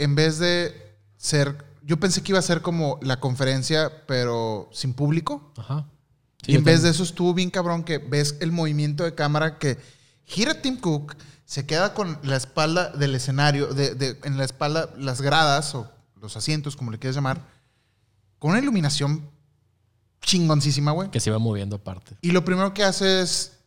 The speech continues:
Speaker 1: da la bienvenida y empieza con el mensaje de todas las cosas que están pasando en Estados Unidos. Y dices, güey, ok,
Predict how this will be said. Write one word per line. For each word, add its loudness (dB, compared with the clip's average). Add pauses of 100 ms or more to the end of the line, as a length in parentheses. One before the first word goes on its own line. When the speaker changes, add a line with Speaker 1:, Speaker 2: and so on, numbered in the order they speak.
(480)
Speaker 1:
da -2
la 4
bienvenida 2
y 2
empieza 2
con 2
el 0
mensaje 0
de 0
todas 0
las 0
cosas -4
que -12
están -6
pasando -6
en -4
Estados -6
Unidos. -4 (920)
Y -2
dices, 4
güey, 6 (1000)
ok, 0